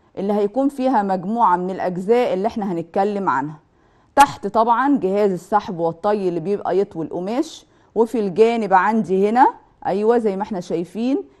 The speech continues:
جهاز الكرتون الجانبي اللي هيكون مسؤول عن الحركات الأساسية للماكينة. يبقى تاني، ده شكل ماكينة التريكو المستطيلة النصف جاكار الأوتوماتيكية، واللي دايمًا بين اسمها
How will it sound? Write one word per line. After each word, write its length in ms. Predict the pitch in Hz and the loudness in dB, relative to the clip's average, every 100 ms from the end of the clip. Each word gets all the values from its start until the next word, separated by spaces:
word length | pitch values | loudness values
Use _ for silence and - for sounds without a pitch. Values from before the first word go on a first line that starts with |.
| _ | _
جهاز 480 | 160 180 208 214 202 | -2 0 2 4 2
الكرتون 640 | - 175 185 170 220 214 175 | -2 -6 -6 -4 -2 -2 -2
الجانبي 640 | 151 180 185 233 233 214 | -4 -4 -2 -4 -2 -4
اللي 120 | 185 | -2
هيكون 380 | 180 180 240 233 | -4 -4 -2 -2
مسؤول 400 | 190 - 208 220 | -4 -2 0 2
عن 220 | 185 190 | 2 0
الحركات 580 | 185 - 170 175 214 220 | -4 -2 -2 0 -2 -2
الأساسية 680 | 170 160 160 156 208 202 185 | -6 -6 -6 -2 2 2 0
للماكينة. 540 | 185 180 165 - 123 - _ _ _ - | -4 -6 -8 -8 -12 -14 _ _ _ -4
يبقى 280 | 180 - 160 | -4 -2 -2
تاني، 500 | 185 202 233 311 - _ _ | 0 2 2 0 -2 _ _
ده 140 | 160 196 | -2 -2
شكل 540 | - 220 339 - 339 - | 2 2 2 -4 -10 -8
ماكينة 600 | 180 175 180 208 226 302 - | -6 -6 -6 -4 -2 -2 -2
التريكو 760 | 165 170 185 170 208 - 277 - | -4 -2 -6 -4 -6 -4 -4 -2
المستطيلة 1040 | 170 175 190 269 - 214 214 247 254 269 453 - _ _ - | -2 -2 -6 -8 -6 -6 -4 -6 -2 0 0 -4 _ _ -2
النصف 500 | 190 202 233 269 - | -2 0 -2 -2 -8
جاكار 680 | 190 202 214 220 240 247 247 | -4 -2 0 0 0 2 2
الأوتوماتيكية، 800 | 220 - 233 214 202 190 - 165 | 0 0 -6 -6 -6 -6 -4 0
واللي 220 | 175 226 | 0 0
دايمًا 340 | 226 285 277 220 | 0 0 0 -2
بين 220 | 208 214 | -4 -4
اسمها 600 | 208 - 247 277 311 466 | -6 -6 0 4 4 2